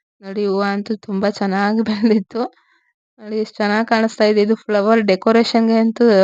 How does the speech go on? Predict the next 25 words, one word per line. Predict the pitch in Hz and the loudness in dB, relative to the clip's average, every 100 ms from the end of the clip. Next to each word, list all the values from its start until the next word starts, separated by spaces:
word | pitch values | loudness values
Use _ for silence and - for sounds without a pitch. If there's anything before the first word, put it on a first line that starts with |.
| 196 185 _ _ | 2 -2 _ _
ತುಂಬಾನೇ | - 214 208 214 | -10 -4 -2 0
ಚೆನ್ನಾಗಿರುತ್ತೆ. | 208 196 202 214 226 240 | 0 0 0 -2 -2 0
ಆದ್ರೆ | 226 226 | 2 2
ಒಂದೇ | 202 196 214 220 220 220 | 2 0 2 2 4 2
ನೈಟ್ | 214 196 196 | 0 -2 -4
ಅನ್ಸುತ್ತೆ | 185 190 190 185 | -6 -4 -2 -2
ಅದು | 185 185 | -2 0
ಬೇಗ | 185 202 208 190 | 0 2 2 2
ಇದಾಗ್ಬಿಡುತ್ತೆ, | 180 185 185 196 175 190 | 2 0 0 -4 -6 -4
ಒಣಗುತ್ತೆ. | 175 185 180 175 208 285 - _ _ - - _ | -4 -2 -4 -6 -8 -8 -10 _ _ -20 -20 _
ಅವಾಗೆಲ್ಲ | 196 208 240 262 262 | 0 0 2 4 4
ಮನೆ | 240 208 | 4 2
ಮುಂದೆ | 220 233 233 | 2 2 4
ಹಾಕ್ತಿದ್ರು, | 226 220 - 220 214 220 | 2 0 -6 -6 0 0
ಇವಾಗ | 202 190 214 220 | 2 0 0 0
ಕಮ್ಮಿ. | - 196 214 | 0 0 2
ಅದ್ರಿಂದ | 220 202 214 220 | 0 0 2 2
ಏನೋ | 226 240 | 2 0
ಕ್ಯಾನ್ಸರ್ | - 196 214 226 | -2 -4 -2 0
ಬರುತ್ತೆ | 220 214 233 - 220 | 0 2 2 2 0
ಅಂತ | 220 220 | 2 2
ಎಲ್ಲ | 196 202 220 | 2 0 -2
ಕಿತ್ತಾಕ್ಬಿಟ್ರು | 208 208 208 220 202 202 | -4 -4 -4 -4 -2 -2
ಗಿಡನೆಲ್ಲ. | 190 185 202 202 202 202 - - - _ - | 0 0 0 -2 -2 -4 -8 -20 -20 _ -6
ಇವಾಗ | 202 214 | 0 0